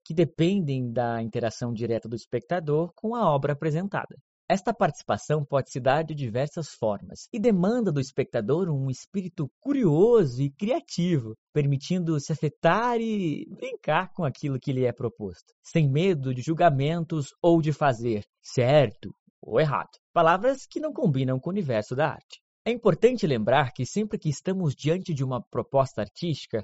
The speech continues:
podemos dialogar com o trabalho através da nossa própria vivência e observar quais memórias, sensações e ideias esse trabalho desperta em nós.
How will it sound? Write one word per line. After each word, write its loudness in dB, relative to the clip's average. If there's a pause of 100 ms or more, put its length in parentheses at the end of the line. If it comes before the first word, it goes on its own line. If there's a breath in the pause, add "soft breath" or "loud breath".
podemos 2
dialogar 4
com -2
o 0
trabalho 0
através -2
da 2
nossa -2
própria -2
vivência -4 (120)
e -2
observar 0
quais -2
memórias, -2
sensações -6
e -4
ideias 2
esse -6
trabalho -2
desperta -4
em -8
nós. -2